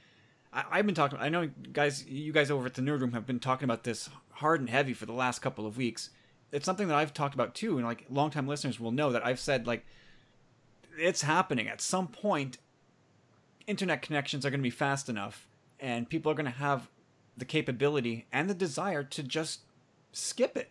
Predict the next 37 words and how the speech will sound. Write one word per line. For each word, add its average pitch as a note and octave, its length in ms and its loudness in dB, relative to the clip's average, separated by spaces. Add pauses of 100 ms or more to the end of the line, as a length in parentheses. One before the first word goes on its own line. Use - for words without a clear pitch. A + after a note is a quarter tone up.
I, C#3 240 -4
send A#3 300 2
it B3+ 80 -2
to A3 80 -4
me A3 80 0
now. G3 280 -2 (140)
Like, C3+ 120 -2
I'll E3 180 4
take F#3+ 240 -2
it F#3 80 4
at D#3+ 100 0
home. C#3 240 -2
I, C3 140 0 (120)
it's, C3 140 -8
it's - 200 -2
good F3 180 0
enough. F3+ 260 -4
What D#3 120 -4
I E3+ 60 0
have E3+ 100 -2
is D3 80 -8
good D#3 160 0
enough. C#3+ 200 -2
I'll C3+ 140 -2
take C#3 280 0
it. - 100 -4 (360)
There D#3 120 2
will F3+ 100 4
be G3+ 140 2
enough F#3 320 0
of E3+ 80 -4
that. G2 200 -4
And B2 160 -2 (420)
the, D#3+ 100 -2
the D3+ 160 -2
pandemic E3 560 2
is, C3+ 240 -2